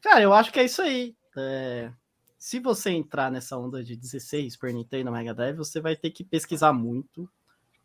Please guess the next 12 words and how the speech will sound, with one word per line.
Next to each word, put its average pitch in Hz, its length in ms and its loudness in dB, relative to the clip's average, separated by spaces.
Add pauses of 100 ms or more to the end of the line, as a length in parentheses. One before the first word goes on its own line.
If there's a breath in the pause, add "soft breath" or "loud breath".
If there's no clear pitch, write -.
correr 143 260 -2
muito 160 220 -2
atrás, 131 600 -4 (280)
né? 131 220 -4 (600 soft breath)
Você - 280 -8
vai 127 160 -4
ter 131 220 -4
que 135 160 -6
ir 131 40 -8
com 160 140 -4
muita 156 420 4
calma. 143 480 0